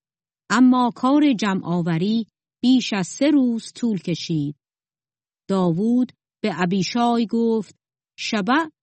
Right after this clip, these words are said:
ممکن است بیشتر از ابشالوم به ما زیان برساند. فوراً چند نفر از محافظین مرا با خود بردار و به تعقیب او برو و پیش از آن که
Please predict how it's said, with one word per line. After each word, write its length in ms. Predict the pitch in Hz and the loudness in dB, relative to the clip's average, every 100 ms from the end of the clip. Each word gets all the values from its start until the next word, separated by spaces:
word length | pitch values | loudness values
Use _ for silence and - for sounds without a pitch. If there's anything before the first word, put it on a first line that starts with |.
| _ 196 | _ -2
ممکن 400 | 214 208 277 285 | 0 0 2 2
است 360 | 277 269 - - | 2 0 -4 -4
بیشتر 520 | 214 208 180 - 294 | -2 0 -2 -2 -2
از 180 | 240 170 | -2 -4
ابشالوم 800 | - 175 - 190 175 180 180 160 _ _ - | -6 -6 -6 -4 -2 0 -2 -4 _ _ -6
به 100 | 185 | 0
ما 260 | 185 185 180 | 2 2 0
زیان 460 | 165 190 233 247 | 0 0 2 2
برساند. 760 | 170 165 156 - 160 160 151 151 _ _ _ _ _ _ _ _ | 2 -2 -4 -4 -4 -2 -2 -4 _ _ _ _ _ _ _ _
فوراً 520 | 202 180 190 214 247 - _ _ - | -2 -2 0 0 0 -2 _ _ -4
چند 400 | 254 277 294 247 | 2 4 4 2
نفر 340 | 214 214 202 | 0 -4 -4
از 240 | - 185 175 | -4 -4 0
محافظین 840 | 190 180 185 - 180 226 349 277 | 0 0 -2 -2 -2 2 4 4
مرا 460 | 220 208 202 190 180 _ _ _ | 2 -2 -2 -6 -8 _ _ _
با 180 | 208 196 | -2 0
خود 420 | 170 214 180 143 | 0 -2 -2 -2
بردار 580 | 151 233 262 226 214 202 - _ _ - | 0 0 2 -2 -2 -4 -10 _ _ -6
و 80 | 190 | -2
به 140 | 190 | -2
تعقیب 640 | - 214 196 214 285 294 | -2 -4 -4 0 2 2
او 280 | 226 165 220 | 0 -2 -2
برو 400 | 175 170 160 147 - _ _ _ - | 0 0 0 -4 -10 _ _ _ -4
و 200 | 190 196 - | -2 0 0
پیش 300 | 330 381 320 | 0 0 2
از 180 | 269 240 | 2 4
آن 180 | 254 | 2
که 340 | 240 233 220 | 2 0 -2